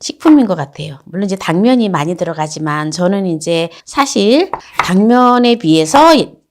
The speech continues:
채소들을 좀 많이 넣는 편이에요. 이제 요렇게 채소들은 지금 이제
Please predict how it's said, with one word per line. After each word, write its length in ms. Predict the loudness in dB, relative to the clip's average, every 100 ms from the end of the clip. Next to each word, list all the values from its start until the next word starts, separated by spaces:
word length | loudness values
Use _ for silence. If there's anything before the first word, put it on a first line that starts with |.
| _
채소들을 500 | -2 0 2 2 0
좀 180 | 0 -2
많이 260 | -2 -2 0
넣는 280 | 0 -2
편이에요. 460 | -4 -4 -4 -6 -10 -20 _
이제 140 | -8 -2
요렇게 760 | -2 -2 -4 -2 2 2 0 -4
채소들은 920 | -2 -2 0 0 2 2 2 0 -4
지금 360 | -10 -6 -2 -2
이제 280 | 0 0